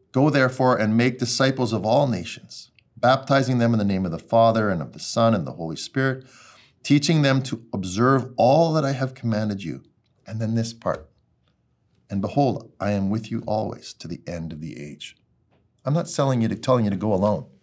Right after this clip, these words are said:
I'll go with you. Let's partner. Come.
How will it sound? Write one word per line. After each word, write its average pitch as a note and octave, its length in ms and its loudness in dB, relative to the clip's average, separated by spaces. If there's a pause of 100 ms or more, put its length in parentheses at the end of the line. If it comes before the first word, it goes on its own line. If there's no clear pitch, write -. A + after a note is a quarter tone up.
(560)
I'll G#2 60 -2
go F#2+ 100 -6
with F#2+ 300 -6
you. - 80 -14 (220)
Let's E2+ 160 -12
partner. - 500 -8 (1600)
Come. - 360 -4